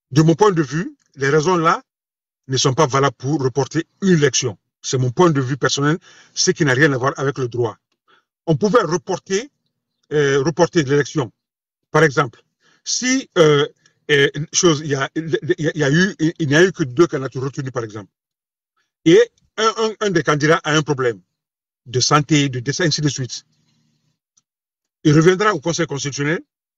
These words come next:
de, chose, de demander à la coalition ou au parti politique qui a, euh, qui a nommé cette, euh, ce candidat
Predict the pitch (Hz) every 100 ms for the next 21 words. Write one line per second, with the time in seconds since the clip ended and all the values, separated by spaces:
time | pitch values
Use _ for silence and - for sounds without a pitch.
0 | _ _ _ 135 151 147 139 131 - _
1 | _ - - 160 127 - 127 127 160 175
2 | 185 135 _ _ _ - - 123 - 190
3 | 175 - 160 - _ 185 165 156 - 143
4 | 127 170 180 _ _ _ _ 147 139 127
5 | - 170 139 127 120 113 120 135 131 147
6 | 151 180 180 160 165 147 131 120 139 139
7 | 156